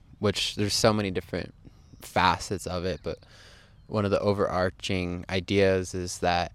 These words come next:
um, like, we see things from, like, a bottom-up approach.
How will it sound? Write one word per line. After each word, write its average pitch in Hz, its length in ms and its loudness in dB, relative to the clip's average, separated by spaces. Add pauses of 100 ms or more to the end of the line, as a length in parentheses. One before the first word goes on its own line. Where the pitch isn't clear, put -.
(500)
um, 82 480 -8 (140)
like, 104 160 -2
we 107 200 2
see 98 420 -2
things 87 380 -4
from, - 180 -6
like, 90 180 -4
a 92 60 -4
bottom-up 90 600 -2
approach. - 600 -8